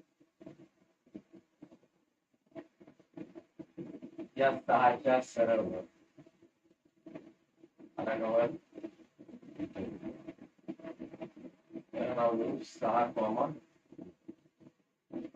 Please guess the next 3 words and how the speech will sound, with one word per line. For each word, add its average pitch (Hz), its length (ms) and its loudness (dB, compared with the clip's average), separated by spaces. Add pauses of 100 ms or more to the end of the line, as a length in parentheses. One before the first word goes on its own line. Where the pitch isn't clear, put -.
(2000)
तिसरा 190 340 8
बिंदू 185 260 8
आहे 175 360 12